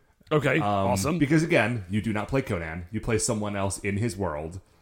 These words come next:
Speaker 2: Uh, it is called Conan, an Age Undreamed Of, I think.
Speaker 1: Awesome.
Speaker 2: Um, and like most, like, a lot of cool systems, uh, it has a thing where if you are trying to make a character,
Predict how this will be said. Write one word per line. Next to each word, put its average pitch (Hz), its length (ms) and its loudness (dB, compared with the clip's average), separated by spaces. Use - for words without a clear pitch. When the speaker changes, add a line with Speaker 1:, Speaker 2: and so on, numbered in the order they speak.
Speaker 2:
Uh, 87 180 -2
it 98 60 -2
is - 80 -2
called - 260 0
Conan, 135 580 -2
an 113 200 -4
Age 120 240 2
Undreamed 120 560 -2
Of, 156 240 0
I 156 100 -4
think. 196 460 -6
Speaker 1:
Awesome. 101 480 -4
Speaker 2:
Um, 98 640 0
and 120 520 -2
like 143 480 2
most, 135 800 0
like, 147 140 2
a 175 80 4
lot 185 200 2
of 165 140 2
cool 156 240 2
systems, 160 760 -2
uh, 107 360 0
it 120 320 -4
has 120 360 -2
a 117 120 0
thing 92 640 0
where 120 120 -4
if 107 160 -4
you 135 160 2
are 135 80 4
trying 151 500 -4
to 151 120 0
make 113 340 -2
a 120 60 -2
character, 95 840 -6